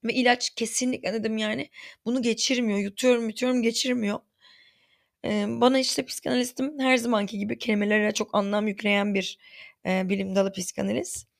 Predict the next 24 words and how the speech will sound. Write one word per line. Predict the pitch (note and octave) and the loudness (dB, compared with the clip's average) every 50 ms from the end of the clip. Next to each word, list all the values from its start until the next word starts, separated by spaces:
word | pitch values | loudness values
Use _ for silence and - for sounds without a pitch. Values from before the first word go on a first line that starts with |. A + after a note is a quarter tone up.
| _ _ _ _ - _ _ _ _ _ | _ _ _ _ -20 _ _ _ _ _
Hani, | - - A3 A3+ | -4 0 2 4
"Yanmak | A3 A3+ A#3 B3 B3+ C4+ C#4 C4+ - | 6 6 6 6 4 2 2 0 -4
size | - - B3+ B3+ | 2 2 4 6
neyi | B3+ C4 C4 | 6 4 2
ifade | C4 - - A#3+ G#3+ G3+ G3 G3 | 0 -2 -2 0 0 2 2 0
ediyor?" | F#3+ F#3 F#3+ F#3+ F#3+ F#3 | 0 0 0 -2 0 0
dedi. | F#3+ F#3+ F#3+ A3+ D4+ - _ _ _ _ _ _ _ _ _ _ _ _ - | 0 -2 -2 -4 -6 -6 _ _ _ _ _ _ _ _ _ _ _ _ -6
İşte | - G#3+ - - - B3 | -2 -2 0 4 4 4
dedim, | A#3 A3 A3+ A#3 A3+ | 4 4 2 0 0
"Yanmak, | A3 G#3 G#3 G#3+ A3 A3 A3 A3 A3+ - | 2 0 2 2 2 0 0 0 0 -2
hani, | G#3+ G#3+ G#3+ | 0 0 2
mahvolmak, | G3+ G3+ G3+ G3 F3+ F#3+ G3+ A3 A3 A3+ A3+ A3+ A3+ A3 A3 A3+ - _ - - - _ _ _ _ _ _ | 2 2 2 0 0 0 2 4 6 6 6 6 6 4 4 2 -4 _ -20 -20 -20 _ _ _ _ _ _
tükenmek, | - - - - G#3+ G#3+ G#3 F#3 G3+ G#3+ G#3+ A3 G#3+ - - - _ _ _ _ _ - | -18 -8 2 4 4 4 4 4 4 4 2 2 0 -4 -16 -18 _ _ _ _ _ -8
bitmek, | G3+ G3 - - G3+ G#3+ A3 A3+ A3 A3 - - - _ _ - - _ _ - | -8 -6 -4 -2 2 4 4 4 4 2 -2 -8 -8 _ _ -20 -20 _ _ -8
kül | - - G#3 | -2 4 6
olmak, | A3 A3 A3 A3 A3+ A#3 A#3 A#3 A#3 A3+ A#3 - - - - _ _ - - - - - - - - - | 8 8 8 6 6 4 4 4 2 0 -2 -14 -18 -18 -18 _ _ -20 -20 -20 -20 -20 -20 -14 -4 -2
e, | G3+ G#3 G3+ G3+ G3+ G3+ G3+ G3+ G3+ G#3 G3+ | 0 0 2 0 0 0 0 0 -2 -2 -2
işte | - - - - - - G#3+ G#3 G3+ G3+ - - - - - - - | -2 -2 -2 -2 -2 -2 0 0 0 -2 -2 -6 -12 -20 -20 -12 -4
mahvolmak." | - A3+ A3+ A3+ G#3+ A3 A#3+ C4 B3 A#3+ B3+ B3+ B3+ B3+ B3+ B3+ - | 4 8 8 8 8 8 6 8 8 8 8 6 4 2 2 -2 -4
Aklıma | - A#3+ A3+ - C4 B3+ C4 | -8 -8 -6 -6 -6 -4 -2
gelen | C4+ C4+ C4+ C4+ C4+ D4 C#4 | 0 0 0 0 0 -2 -4
bütün | B3+ B3+ - D#4+ D#4 E4+ _ _ - | -8 -6 -6 -6 -6 -6 _ _ -8
çağrışımları | - C4+ B3+ A#3 A3+ A3+ - - A3+ A3+ A3+ B3 C4 | -4 -2 0 0 0 0 -2 -2 -2 -2 -2 -2 -4
sayıyorum. | - - C4+ C4 B3+ A#3+ A3 G#3 G3+ A#3 - | 0 2 2 2 2 2 0 0 -2 -4 -8